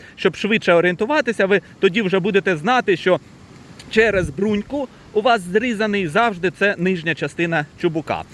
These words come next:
Ну і, звичайно ж, е, кількість бруньок залежить від довжини міжвузль. Їх може бути від двох до п'яти. Е, частіше за все це три-чотири бруньки. В даному випадку,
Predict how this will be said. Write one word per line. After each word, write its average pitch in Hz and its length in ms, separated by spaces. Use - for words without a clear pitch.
Ну 311 120
і, 285 60
звичайно 226 500
ж, 180 160
е, 156 880
кількість 202 720
бруньок 208 460
залежить 170 440
від 170 140
довжини 160 560
міжвузль. 196 680
Їх 196 200
може 185 280
бути 165 240
від 151 240
двох 180 420
до 135 280
п'яти. 240 460
Е, 165 80
частіше 220 460
за 160 120
все 208 220
це 175 140
три-чотири 185 800
бруньки. 123 400
В 127 40
даному 220 360
випадку, 170 460